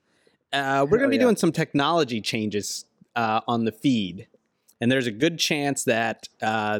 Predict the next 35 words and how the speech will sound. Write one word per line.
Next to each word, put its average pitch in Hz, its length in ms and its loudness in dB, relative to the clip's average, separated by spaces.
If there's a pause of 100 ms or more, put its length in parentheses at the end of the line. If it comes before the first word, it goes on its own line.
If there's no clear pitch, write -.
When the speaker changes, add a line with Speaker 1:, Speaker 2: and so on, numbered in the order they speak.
(140)
Speaker 1:
the 110 60 -10
podcast 135 540 -4
doesn't 147 360 0
show 143 340 2
up 123 280 0 (180)
on 110 500 -2 (160)
your 104 160 -4
feed 208 420 0
next 95 320 -8
week. - 380 -18 (500)
So 117 460 0
if 127 160 0
you 135 60 4
don't 180 240 0
see 185 320 2
us - 500 -4 (200)
in 127 120 2
your 127 80 2
normal 127 340 2
thing, 113 280 0
make 175 160 2
sure 247 120 0
you 226 100 0
go 190 180 2
into 165 140 0
your 151 100 2
iTunes, 147 680 0
your, 120 220 0
your 117 180 -2
Stitcher, 151 500 0
whatever, 127 540 2
whatever 123 380 0
app 123 260 -4
you're 110 80 -2
using, 104 480 -2